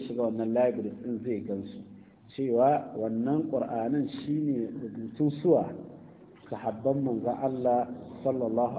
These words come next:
alaihi wa alihi wa sallam. To ga duk wanda ya taɓa ganin su zai ga haka wannan rubutun yake, babu irin su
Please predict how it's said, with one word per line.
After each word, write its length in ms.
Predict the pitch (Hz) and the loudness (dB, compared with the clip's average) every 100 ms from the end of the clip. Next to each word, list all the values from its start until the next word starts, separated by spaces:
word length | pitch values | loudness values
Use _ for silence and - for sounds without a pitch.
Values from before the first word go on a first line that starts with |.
| - | -2
alaihi 300 | 113 110 104 | 0 -2 -2
wa 160 | 85 | -2
alihi 220 | 113 104 90 | -2 -2 -4
wa 100 | 98 - | -8 -8
sallam. 220 | 95 95 - - - - - | -8 -8 -14 -20 -20 -20 -8
To 120 | 117 | -4
ga 160 | 107 120 | 0 0
duk 240 | 123 175 175 | 2 0 4
wanda 280 | 175 170 | 4 6
ya 60 | 143 | 2
taɓa 240 | 135 143 131 | 2 0 0
ganin 220 | 139 147 147 | 0 0 -2
su 60 | |
zai 140 | 143 156 | -2 0
ga 120 | 117 | -2
haka 320 | - 156 156 | -4 -6 -2
wannan 320 | 123 113 131 | -2 0 0
rubutun 400 | 139 107 107 - 127 | -2 -2 -6 -6 -6
yake, 240 | 127 127 113 | -6 -4 2
babu 560 | 156 180 165 123 95 - - - | 4 6 4 0 -4 -10 -8 2
irin 280 | 196 196 - - | 4 6 2 0
su 260 | 170 170 | 2 2